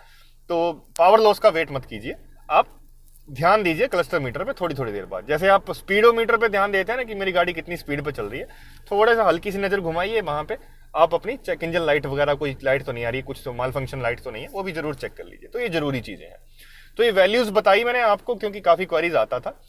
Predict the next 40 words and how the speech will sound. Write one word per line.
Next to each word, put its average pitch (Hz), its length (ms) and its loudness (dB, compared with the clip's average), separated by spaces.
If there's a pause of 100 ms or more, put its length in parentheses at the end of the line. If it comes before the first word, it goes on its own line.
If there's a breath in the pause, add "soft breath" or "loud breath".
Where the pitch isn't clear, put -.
(280 soft breath)
तो 180 80 -2
ये 170 60 -2
तीनों 175 260 -4
वैल्यूज 185 260 0
आपकी 180 220 0
कवर 170 200 -2
हो 190 120 -2
चुकी। 143 220 -10
थर्मोस्टेट 156 480 -4
वाल्व 151 200 -2
की 175 140 -16
भी 180 220 -8
मैंने 165 160 -6
बता 165 260 0
दिया 175 220 0
आपको 170 440 0
already, 147 260 -2
जो 147 140 0
आपकी 139 220 -2
गाड़ी 131 240 2
का 139 300 0 (360 soft breath)
बंद 151 180 0
करने 160 240 2
के 160 100 -2
बाद 151 240 0
में 151 180 -4
टेम्परेचर, 143 400 -4
जो, 135 260 -6
अ, 123 480 -6 (160)
रेडिएटर 135 480 -4
फैन 160 200 -2
चलता 147 240 -2
रहता 131 200 0
है - 20 -4
उसके 127 180 -6
बारे 151 200 0
में 147 100 -6
बता 127 220 -4
दिया, 143 200 -6
और 127 280 -4